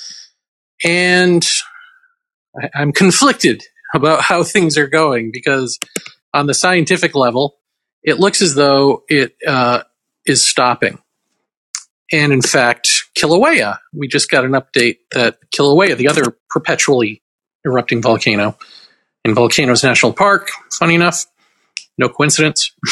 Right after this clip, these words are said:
<laughs> is, uh, also, has also quieted. So that sounds good,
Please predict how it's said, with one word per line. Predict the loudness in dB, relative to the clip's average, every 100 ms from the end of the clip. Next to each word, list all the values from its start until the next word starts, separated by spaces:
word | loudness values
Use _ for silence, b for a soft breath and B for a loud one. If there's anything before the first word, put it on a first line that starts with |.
| -6
<laughs> | -10 _ 0
is, | 2 2 2
uh, | 2 2 2 2 0 -6 -6 0
also, | 2 2 0 0 0 -2
has | 0
also | 2 2 2 0 -4
quieted. | -4 0 0 -2 -6 -8 -12 _ _ _ _ _ _ _ _ _ _ _ _ _
So | -4 -2 0 2 2 4 4 4 4 4 4 2 0 -6 _ _ _ _ -8
that | -2 -2 0
sounds | 0 2 2 -2
good, | -2 0 2 0 -6 -12